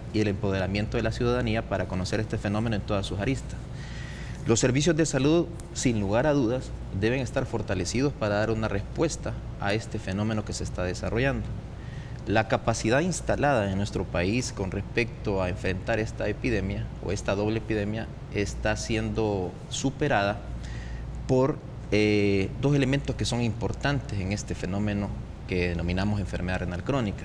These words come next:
Primero, se trata de una epidemia emergente por la elevada mortalidad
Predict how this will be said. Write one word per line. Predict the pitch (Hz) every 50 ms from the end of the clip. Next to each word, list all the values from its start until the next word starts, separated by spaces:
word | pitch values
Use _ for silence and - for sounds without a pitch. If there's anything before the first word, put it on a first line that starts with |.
| - -
Primero, | - 117 110 117 131 147 160 160
se | 151 - 120
trata | - - 127 127 123 - - 139 127
de | 113 110 110 107
una | 107 117 120 123 120
epidemia | 117 113 120 117 107 113 117 123 123 123 123 117 107
emergente | 101 101 98 95 101 - - 131 131 117 117 - - - 180 - - - - - - - - - - - - - - - - -
por | 107 110 110
la | 104 101 98
elevada | 98 92 92 92 104 107 117 110
mortalidad | 107 104 101 95 - 92 87 90 92 98 110 135